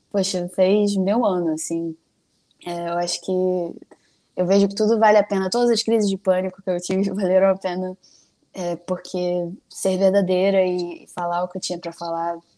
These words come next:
valeu a pena. Então, é, foi, foi muito bom. Assim, é, é sobre isso o reconhecimento, né? Você, você perceber que as coisas valeram a pena, você ter essa calma no coração de, "Cara, talvez eu não esteja louca, talvez,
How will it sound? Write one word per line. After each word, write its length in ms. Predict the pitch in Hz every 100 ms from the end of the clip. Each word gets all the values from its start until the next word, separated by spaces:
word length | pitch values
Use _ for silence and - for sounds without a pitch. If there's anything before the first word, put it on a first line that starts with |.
| _
valeu 320 | 185 180 180
a 80 | 165
pena. 260 | - - -
Então, 420 | - - 165 170 - - - - _ _ _ -
é, 260 | 160 160
foi, 580 | 151 - 185 185 185 180 175 - -
foi 100 | 190
muito 220 | 190 247
bom. 100 | 214
Assim, 180 | 196 220
é, 400 | 247 240 - 254
é 60 | 262
sobre 300 | - 277 311
isso 260 | 285 262 240
o 40 |
reconhecimento, 880 | 208 220 208 196 202 202 185 175 -
né? 160 | 180 175
Você, 720 | 165 - 180 175 180 175 170 - _ _ _ _
você 180 | - 180
perceber 420 | 180 180 196 185
que 100 | 185
as 80 | 180
coisas 300 | - 185 185
valeram 360 | 185 180 180
a 60 | 185
pena, 320 | - 170 175
você 220 | 165 165 170
ter 140 | 180
essa 200 | 175 185
calma 380 | - 175 170 175
no 80 | 175
coração 500 | 180 170 - 170 175
de, 220 | 165 165
"Cara, 300 | - 165 156
talvez 320 | 165 160 165
eu 100 | 170
não 120 | 165
esteja 340 | 165 - 165 165
louca, 400 | 170 160 - 160
talvez, 500 | 160 160 160 160